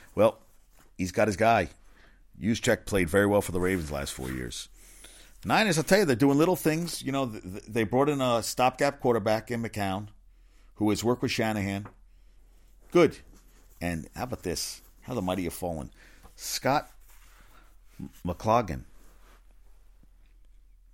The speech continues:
no longer the G M, no longer involved in decision-making, agent to meet with team and discuss. There's nothing to discuss.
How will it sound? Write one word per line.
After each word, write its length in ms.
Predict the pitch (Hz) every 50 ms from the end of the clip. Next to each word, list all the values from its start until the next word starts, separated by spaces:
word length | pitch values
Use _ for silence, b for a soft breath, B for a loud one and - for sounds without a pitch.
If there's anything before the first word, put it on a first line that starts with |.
| _ _ - - - - - - - 73 73
no 140 | 98 110 123
longer 280 | 131 131 127 123 120
the 100 | 104 95
G 240 | 85 78 95 104 101
M, 160 | 95 92 90
no 100 | 101 113
longer 240 | 127 135 135 127 117
involved 380 | 107 92 85 101 98 98 90 98
in 80 | 82
decision-making, 760 | 69 73 - - 135 120 110 104 90 85 80 - 85 82 73 - -
agent 300 | 101 127 123 127 113 -
to 60 | 98
meet 140 | 104 95 87
with 140 | 92 85
team 260 | - - 110 107 101 95
and 100 | 87 73
discuss. 440 | 71 - - - 101 92 82 -
There's 180 | - - 104 110
nothing 200 | 143 139 135 101
to 80 | 82 69
discuss. 640 | 73 73 - - 117 117 98 - - - - -